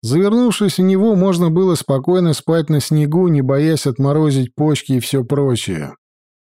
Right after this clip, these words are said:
Привалившись спиной к шероховатому камню, расслабила тело и принялась ждать. Дольмен не только казался, он и на самом деле был пустым и мёртвым.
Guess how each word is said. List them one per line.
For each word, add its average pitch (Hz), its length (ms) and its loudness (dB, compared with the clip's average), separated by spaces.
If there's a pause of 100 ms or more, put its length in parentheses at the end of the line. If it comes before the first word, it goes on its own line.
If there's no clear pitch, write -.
(480)
Привалившись 123 680 0
спиной 120 420 0
к - 60 -12
шероховатому 107 840 -2
камню, 147 580 0 (760)
расслабила 101 840 -4
тело 160 560 -2 (160)
и 202 140 0
принялась 110 680 -2
ждать. 85 680 -10 (1000)
Дольмен 220 560 2
не 220 120 2
только 202 380 0
казался, 135 760 -2
он 170 180 2
и 180 40 0
на 185 140 0
самом 208 480 0
деле 175 320 0
был 151 220 0
пустым 160 560 -2
и 156 60 2
мёртвым. 127 720 -2